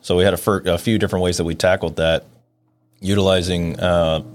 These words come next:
one of the softwares that we use where, as a, uh, drone program is called DroneSense, and we're able to push out the live feed from the drone to any stakeholder we wanna push it to without credentials. And so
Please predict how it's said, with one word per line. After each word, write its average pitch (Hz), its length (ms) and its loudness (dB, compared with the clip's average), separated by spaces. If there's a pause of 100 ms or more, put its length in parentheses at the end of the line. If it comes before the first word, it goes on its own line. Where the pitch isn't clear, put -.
(120)
one 95 160 -2
of 85 60 -4
the 73 60 -4
softwares 92 420 2
that 90 100 0
we 82 80 0
use 85 380 -2
where, 82 260 -2
as 80 260 -2
a, 78 240 -2 (120)
uh, 80 220 -2
drone 85 180 -2
program 82 260 -2
is 78 60 -10
called 76 180 -4
DroneSense, 87 540 -4
and 82 80 -4
we're 85 120 0
able 82 180 -2
to 80 440 -4 (460)
push 98 260 0
out 90 140 2
the 80 80 -2
live 87 260 2
feed 87 240 0
from 87 160 0
the 82 60 -2
drone 90 400 2
to 85 440 0
any 90 300 2
stakeholder 85 540 0
we 80 80 -2
wanna 80 200 -2
push 82 260 -2
it 71 100 -6
to 78 180 -4
without 78 260 -2
credentials. 80 680 -6
And 85 260 -4
so 80 400 0